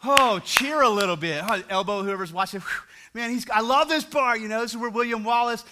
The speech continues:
does his big freedom speech," and you get excited and you begin to talk about it, and you begin to, what? Tell others. See, that's how we worship God. It starts with us positioning ourselves in such a way that we are glad in him.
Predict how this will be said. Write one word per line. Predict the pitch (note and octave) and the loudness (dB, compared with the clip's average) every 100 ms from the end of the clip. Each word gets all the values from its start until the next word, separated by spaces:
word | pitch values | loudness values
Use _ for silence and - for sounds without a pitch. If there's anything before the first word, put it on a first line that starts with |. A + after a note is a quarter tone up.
| - | -14
does | - A#3 | -4 -4
his | A#3+ F3+ | -4 -6
big | G3 A#3 | -4 -4
freedom | - - - E4+ F4 E4+ E4 D#4+ | -6 -20 -4 0 2 2 0 0
speech," | C4+ C#4+ E4 D#4+ C#4 | -4 -6 -4 -2 -4
and | B3+ | -4
you | A#3 | -6
get | B3 | -4
excited | C#4 - - C#4 C#4 | -6 -6 -4 -2 -2
and | B3 | -4
you | A#3 | -6
begin | A#3+ A#3 | -6 -8
to | - | -4
talk | C4+ C4+ | -2 -2
about | B3 G#3 G3 | -4 -2 -2
it, | G3 | -4
and | G#3+ | -10
you | |
begin | G#3 G#3 | -10 -10
to, | G3 F#3 | -8 -8
what? | F#3 D#3 - - - _ | -8 -10 -12 -20 -20 _
Tell | - F#3+ D#3+ D#3+ _ _ _ | -8 -4 -4 -6 _ _ _
others. | E3+ E3 C3+ G#2 - - - - - - - _ _ _ _ _ _ | -8 -8 -10 -18 -20 -16 -14 -16 -18 -20 -20 _ _ _ _ _ _
See, | - | -14
that's | F#3 F#3 | -12 -10
how | F#3 | -12
we | C3+ | -12
worship | C3+ C3+ - A2 | -14 -14 -16 -20
God. | A2 F#2 F2+ _ _ _ _ _ _ _ _ - | -20 -20 -20 _ _ _ _ _ _ _ _ -14
It | E3 | -12
starts | - A3 A#3 - | -4 -2 -2 -4
with | F#3+ | -10
us | - F#3 F#3+ - - _ _ - | -6 -6 -6 -10 -16 _ _ -14
positioning | D3+ F3 F3 G#3+ | -10 -8 -8 -8
ourselves | G#3+ G#3 - E3 D3+ D3+ - _ | -8 -10 -6 -6 -6 -8 -18 _
in | C3+ | -16
such | B2+ F3 - | -10 -10 -10
a | F3+ | -10
way | D3+ C3+ | -10 -10
that | B2+ A#2+ | -12 -14
we | C3 | -14
are | A2+ | -14
glad | G#2 G#2 G2+ G2 | -16 -14 -14 -16
in | F2+ | -20
him. | F2+ F2 | -20 -20